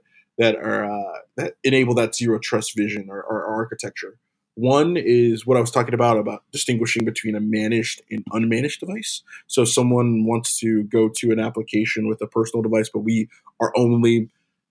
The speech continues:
uh, we only want managed devices to access that, uh, we have that functionality beyond. We call that trusted endpoints. Um, and then the other piece to that story is, uh, Duo actually supports, uh, a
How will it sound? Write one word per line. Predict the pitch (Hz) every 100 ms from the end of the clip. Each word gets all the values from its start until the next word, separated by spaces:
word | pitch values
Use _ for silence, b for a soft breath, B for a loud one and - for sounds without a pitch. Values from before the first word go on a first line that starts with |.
| 120
uh, | 113 104 98 110
we | 123
only | 123 131
want | 127 120
managed | 110 113 113
devices | 107 110 -
to | -
access | 107 123 - -
that, | 170 202 _ _ _ 113
uh, | 107 107
we | 101 127 117
have | 110 117
that | 113 120
functionality | 113 - 113 110 107 104
beyond. | 107 110 127
We | 107
call | 110
that | 107 -
trusted | - 117 -
endpoints. | 110 117 143 208 - - _ B B B -
Um, | 127 120
and | 117
then | 123
the | 127 -
other | 131 139 143 131 120 107 - _ _ _ _
piece | - 127 120 -
to | 127
that | 113 107
story | - 113 113 110 104
is, | 104 107 104 107 - B B B
uh, | 117
Duo | 113 - 131 127 127
actually | 113 113 120
supports, | 117 113 120 110 - - -
uh, | 113 110 -
a | 107 107